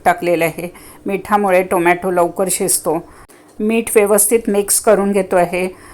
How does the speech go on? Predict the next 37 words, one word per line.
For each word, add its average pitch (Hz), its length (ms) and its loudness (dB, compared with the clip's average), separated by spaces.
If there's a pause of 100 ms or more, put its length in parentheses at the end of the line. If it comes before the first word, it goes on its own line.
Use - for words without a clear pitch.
(140)
आणि 180 240 0
आपण 185 300 0
त्याला 175 260 0
low 185 180 0 (100)
to 214 80 -2
medium 196 340 0
फ्लेमवर 175 420 0 (140)
छान 175 220 4
शिजवून 170 440 -2
घेतो 160 260 -4
आहे. - 480 -8 (160)
तीन 220 160 4
चार 240 240 6
मिनटं 233 260 2
आपण 226 240 2
शिजवून 214 440 2
घेतलेलं 202 440 0
आहे 202 180 0
मसाल्याला. 196 600 2 (380)
बघू 202 200 2
शकता 214 340 -2
सगळीकडनं 202 560 -2
तेल 190 300 -2 (100)
छान 208 220 0
निघायला 185 300 0
लागलेलं 180 440 0
आहे. 185 100 -2 (320)
जितका 208 340 0
छान 220 300 0
मसाला 202 360 2
परतवला 196 540 0
जाईल 185 320 -4
तितकी 196 360 -6
छान 185 220 0
भाजीला 185 360 0
टेस्ट 175 400 -2
येते. 180 280 -4